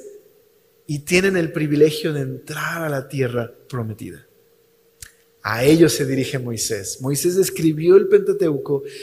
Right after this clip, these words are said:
para esa ge-, siguiente generación del pueblo de Israel que cruzaría el Jordán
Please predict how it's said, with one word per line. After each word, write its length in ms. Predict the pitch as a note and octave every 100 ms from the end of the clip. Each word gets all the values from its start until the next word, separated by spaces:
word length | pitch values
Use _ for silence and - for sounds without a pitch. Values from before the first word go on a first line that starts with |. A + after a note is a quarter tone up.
| - - -
para 260 | B2 B2
esa 320 | C#3+ G3 G#3
ge-, 240 | F#3 G3+ -
siguiente 420 | - E3 F3 F3+
generación 960 | - E3 D3+ C#3 - - F#3 F#3 A#3 A#3 - _ _ _ _ _
del 300 | C#3 D3+ C3+
pueblo 300 | - D#3+ F3+
de 100 | E3+
Israel 360 | D3+ D3 D#3+ -
que 140 | D#3 -
cruzaría 640 | - F3 D#3+ D#3 C#3+ F3+ G#3+
el 80 |
Jordán 520 | G3+ G#3+ D3+ B2 C3